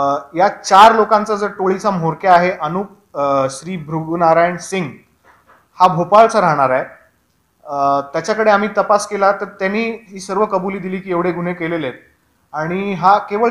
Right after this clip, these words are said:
छत्तीस वर्षाचा तरुण मुलगा आहे, बारावीपर्यंत याचं शिक्षण झालेलं आहे. ह्याचे वडील गव्हर्नमेंट सर्व्हिसमध्ये होते, रिटायर्ड आहेत, त्यांना पेन्शन आहे, म्हणजे अत्यंत चांगल्या घरचा हा मुलगा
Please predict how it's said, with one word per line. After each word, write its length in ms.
छत्तीस 400
वर्षाचा 320
तरुण 320
मुलगा 300
आहे, 260
बारावीपर्यंत 680
याचं 200
शिक्षण 360
झालेलं 300
आहे. 100
ह्याचे 220
वडील 560
गव्हर्नमेंट 520
सर्व्हिसमध्ये 540
होते, 200
रिटायर्ड 380
आहेत, 100
त्यांना 220
पेन्शन 360
आहे, 100
म्हणजे 180
अत्यंत 400
चांगल्या 580
घरचा 340
हा 140
मुलगा 380